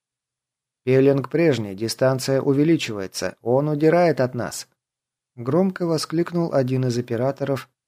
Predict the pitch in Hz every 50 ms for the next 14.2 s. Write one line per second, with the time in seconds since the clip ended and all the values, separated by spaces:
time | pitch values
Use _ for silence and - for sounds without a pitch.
0 | _ _ - 117 113 113 113 - 120 117 113 - - 107 110 113 107 117 123 123
1 | - 120 117 120 117 117 113 113 117 - - 107 104 104 101 98 - 127 131 131
2 | 135 135 127 135 123 117 123 120 120 117 - - 117 113 107 101 104 104 - -
3 | 117 120 120 - - - 101 92 90 - - _ _ _ _ _ _ _ _ _
4 | _ _ _ _ _ _ _ _ _ _ _ _ _ - 120 120 135 139 131 139
5 | 131 131 135 131 - 143 143 147 147 147 143 139 131 123 139 139 120 - - -
6 | 87 85 - _ _ - 123 131 127 123 120 127 127 131 135 135 131 135 131 123
7 | 131 123 - - 143 139 131 143 135 135 131 127 - - 139 113 - - _ _
8 | _ _ _ _ _ _ - - - 143 160 151 - 156 147 160 156 156 147 156
9 | 147 147 147 156 151 - - 156 151 160 143 127 - - 107 92 - _ _ _
10 | _ _ _ _ _ _ _ _ _ _ _ _ _ _ _ _ _ _ _ _
11 | _ _ _ _ 113 110 117 117 117 120 127 127 127 - 147 143 131 139 143 139
12 | 135 - 143 131 - - - - 143 143 151 143 127 127 131 123 123 - 143 143
13 | 143 151 143 - 131 123 - - 131 135 139 139 139 131 123 151 151 135 120 104
14 | 98 101 98 82